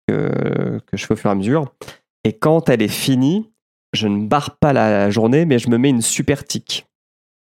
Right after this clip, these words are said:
Et, euh, et ça, c'est le truc le plus kiffant du bullet journal, c'est quand t'as fait toutes tes actions. Parce qu'en gros, tu vas te dire, je sais pas, t'as dix trucs à faire, t'en fais huit,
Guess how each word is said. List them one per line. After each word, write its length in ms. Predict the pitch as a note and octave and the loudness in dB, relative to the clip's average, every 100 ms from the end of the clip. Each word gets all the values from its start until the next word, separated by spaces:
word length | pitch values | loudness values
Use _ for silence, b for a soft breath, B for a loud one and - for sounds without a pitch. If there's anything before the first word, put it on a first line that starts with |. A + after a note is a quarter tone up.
| - | -2
Et, 240 | A2+ G#2+ | 0 2
euh, 520 | G2+ G2 G2 G2 G2 - | 2 2 0 0 -2 -2
et 120 | A2 | -2
ça, 160 | - F3 | 0 0
c'est 100 | - | 0
le 80 | A2+ | 0
truc 240 | D#3+ D3+ | -2 0
le 60 | D3 | -2
plus 160 | - | -4
kiffant 400 | B2 - D3+ - | -6 -4 -2 -2
du 120 | C#3+ B2 | -2 0
bullet 180 | A#2 | -2
journal, 340 | A2+ A#2 C#3 D#3+ | 0 2 2 0
c'est 140 | - | -2
quand 120 | A#2 | -2
t'as 120 | A2 G#2 | -2 -2
fait 140 | G#2+ - | -2 -4
toutes 180 | - F3 | -6 -2
tes 100 | C#3+ | 0
actions. 300 | C3+ C3+ - - - - | 0 0 -2 -4 -8 -10
Parce 80 | - | -2
qu'en 80 | A#2 | 2
gros, 180 | B2 C#3+ | 2 2
tu 120 | - | 0
vas 80 | G#3 | 0
te 40 | |
dire, 160 | G#3+ A2+ | 0 -2
je 60 | |
sais 60 | - | -2
pas, 140 | A2 A2 | -2 -2
t'as 160 | - | -2
dix 120 | F#2 A2 | -4 -4
trucs 220 | - C#3 | -4 -2
à 80 | G2+ | -2
faire, 380 | G#2 B2 D#3 C3 - _ | 0 0 0 -4 -14 _
t'en 100 | - | -6
fais 140 | F#2+ G2+ | -2 -2
huit, 460 | G2+ D#3 - - | 0 -2 -2 -8